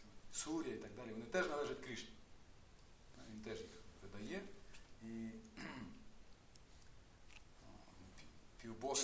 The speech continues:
користуються цими іменами з милості Кришни, і вони теж Кришні передають поклоніння, вони самі поклоняються Кришні. Але всі імена по праву належать Кришні, тому що всі якості належать Кришні,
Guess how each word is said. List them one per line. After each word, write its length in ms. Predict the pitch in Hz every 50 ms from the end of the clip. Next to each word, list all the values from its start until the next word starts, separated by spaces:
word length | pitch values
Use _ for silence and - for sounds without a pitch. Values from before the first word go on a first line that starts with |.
| -
користуються 440 | 127 120 - - - 139 120 107 104
цими 280 | 101 - - 107 104 104
іменами 360 | 104 107 110 131 147 - -
з 100 | 101 107
милості 360 | 127 123 - 110 110 - 107
Кришни, 360 | - - 127 139 - - 190 196 - - - - - - - - - - - - - - - - - -
і 20 | 101
вони 240 | 98 101 107 110
теж 320 | 107 107 110 110 110 - - - - - - - -
Кришні 340 | - - 117 110 - 110 101 98 95 95 - - - - - - - - - - - - - - -
передають 380 | 101 101 98 104 104 104 - -
поклоніння, 480 | 101 - 104 107 110 127 143 - - - -
вони 120 | - -
самі 180 | - - 95 95
поклоняються 500 | - - - - 98 98 95 95 - -
Кришні. 320 | - 117 123 123 - - - - - - - - - - - - - - - - - - - - - - - - - - - - - - - - - - - - - - - - - - - - - - - - - -
Але 140 | 104 101 101 98 95 107 104
всі 200 | - - 151 160
імена 360 | 165 151 131 127 120 113 110 110 - - - -
по 60 | 107
праву 280 | - 131 127 123 120
належать 340 | 117 107 107 101 104 104 98
Кришні, 260 | - 92 - - - - - - - -
тому 120 | - 107 104
що 120 | 107 107
всі 260 | 104 - - 117 117 107 110 113 - - - - - -
якості 420 | 117 120 110 - - - - - 95 - - - - - - - - - - - - - - - - - - - - - - - - -
належать 280 | 110 110 101 92 95 -
Кришні, 320 | - - 104 - - -